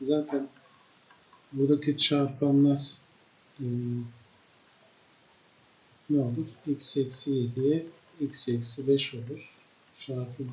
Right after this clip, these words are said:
B, B x artı A x artı B. Sonra da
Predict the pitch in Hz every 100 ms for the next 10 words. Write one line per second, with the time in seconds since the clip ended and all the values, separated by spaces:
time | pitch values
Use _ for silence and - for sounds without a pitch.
0 | - 139 131 - - 135 131 131 131 -
1 | - - 131 120 117 131 123 123 120 -
2 | 123 117 - - 117 131 156 156 - _
3 | _ _ _ _ _ _ _ - - 175
4 | 151 127 180